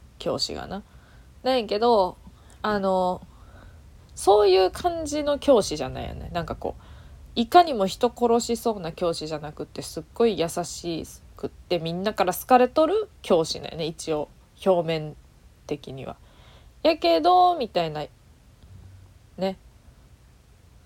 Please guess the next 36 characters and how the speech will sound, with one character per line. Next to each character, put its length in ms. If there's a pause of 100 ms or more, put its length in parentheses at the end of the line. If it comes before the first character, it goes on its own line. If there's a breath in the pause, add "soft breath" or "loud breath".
(520)
や 180
け 180
ど 540
っ 60
て 280
い 300
う 60
性 260
格 240
を 60
持 160
ち 140
合 80
わ 80
せ 140
と 120
っ 20
て 180
さ、 220 (200)
本 280
当 180
は。 140 (420 soft breath)
で、 100
そ 180
の 160
二 180
面 320
性 320
が、 420 (1300 soft breath)
あ 200
の、 380 (480)
動 220
物 300
の 140
森 340
の、 400